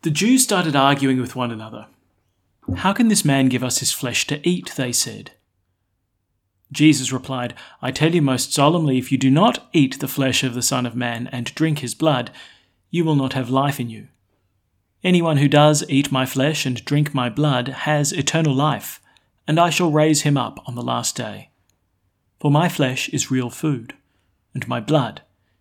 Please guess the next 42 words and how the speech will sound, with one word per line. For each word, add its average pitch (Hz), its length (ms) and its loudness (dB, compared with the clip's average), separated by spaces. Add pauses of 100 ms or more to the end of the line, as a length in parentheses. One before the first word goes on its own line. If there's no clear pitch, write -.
(160)
is 117 160 -8
real 135 180 2
drink. 117 480 -10 (960)
He 214 200 4
who 190 80 4
eats 156 360 4
my 156 140 0
flesh 147 420 -2
and 127 200 -2
drinks 147 340 0
my 131 160 -2
blood 127 340 -4
lives 135 280 0
in 147 160 2
me, 131 260 0
and 127 160 -4
I 151 240 0
live 135 160 0
in 127 120 -4
him. 143 360 -2 (1120)
As 143 160 2 (100)
I 180 260 6
who 160 160 -2
am 135 120 0
sent 170 520 -2
by 135 120 0
the 135 120 -2
living 127 240 -2
Father 127 320 -4
myself 131 580 -2
draw 123 220 -4
life 120 560 -6
from 135 180 -8
the 117 80 -6
Father, 123 540 -4 (840)
so 139 400 4
whoever 131 380 4
eats - 340 -4
me 131 240 4
will 120 160 -4
draw 120 240 -4
life 113 480 -6